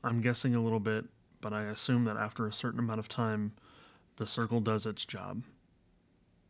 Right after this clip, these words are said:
and you wake, at least somewhat. My assumption is that you, that when you regain consciousness, you're given a sedative, like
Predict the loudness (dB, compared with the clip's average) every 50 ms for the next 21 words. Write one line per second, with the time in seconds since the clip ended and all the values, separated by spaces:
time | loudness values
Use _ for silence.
0 | _ _ _ _ _ _ _ _ _ _ _ -12 -8 -6 -6 -4 -4 -4 -4 -4
1 | -6 -6 -6 -4 -2 0 0 0 -2 -2 -8 -12 -18 -20 -20 -20 -20 -16 -12 -10
2 | -6 -2 -2 -2 -2 -2 -6 -6 -8 -14 -14 -12 -10 -6 -4 -2 -2 -2 -4 -8
3 | -12 -16 -20 _ _ _ _ _ _ _ _ _ _ _ _ _ _ _ _ _
4 | _ _ _ _ _ _ _ _ _ _ _ _ _ _ -2 0 2 2 2 2
5 | 4 4 4 6 6 4 4 4 4 4 2 0 0 0 2 2 2 2 0 -2
6 | -4 -4 -2 -2 -2 -2 -2 0 2 4 6 6 6 6 6 6 4 2 4 4
7 | 4 4 4 4 4 2 0 -2 -8 -18 -20 -12 -6 -6 -6 -4 -4 -6 -8 -6
8 | -4 -4 -4 -4 -4 -8 -12 -16 -18 -20 _ _ _ _ _ _ _ _ _ _
9 | _ _ _ _ _ _ _ _ _ _ -6 -4 -4 0 2 2 2 2 2 0
10 | -2 -4 -4 -4 -4 -2 -4 -4 -4 -4 -4 -6 -6